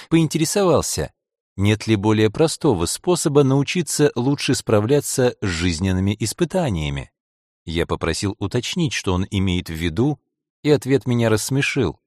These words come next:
«Возможно, есть методика, при которой мне не придётся столько работать, как лапша быстрого приготовления, просто залить кипятком».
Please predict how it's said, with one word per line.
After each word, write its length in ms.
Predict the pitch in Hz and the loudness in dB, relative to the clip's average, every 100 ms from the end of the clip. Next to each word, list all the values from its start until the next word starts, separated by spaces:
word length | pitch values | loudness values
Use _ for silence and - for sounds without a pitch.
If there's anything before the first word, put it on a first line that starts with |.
| _ _ _ _ _ _ _ - | _ _ _ _ _ _ _ -2
«Возможно, 540 | 90 127 175 196 170 | 2 2 2 2 2
есть 280 | 165 165 - | 4 2 2
методика, 680 | 139 135 180 165 160 170 156 _ | -2 2 2 2 2 0 0 _
при 140 | - 139 | 0 2
которой 400 | 151 160 160 156 | 2 4 2 4
мне 300 | 151 156 - | 4 2 2
не 140 | 139 143 | 2 2
придётся 520 | 143 131 151 - 147 | 2 2 0 2 -2
столько 380 | - 143 135 160 | 2 2 4 2
работать, 580 | 175 214 123 90 - _ _ _ - | 4 4 2 -4 -8 _ _ _ -2
как 200 | 202 220 | 0 4
лапша 400 | 226 - 170 110 | 2 2 2 4
быстрого 480 | 113 - 110 104 | 2 0 2 2
приготовления, 840 | 92 117 113 175 175 143 82 71 67 _ _ _ | 2 2 2 0 0 0 0 -4 -10 _ _ _
просто 520 | 147 151 - 151 143 | 2 2 2 2 2
залить 360 | 127 160 185 160 | 2 2 2 0
кипятком». 600 | 156 208 - 190 101 | -2 -2 0 2 2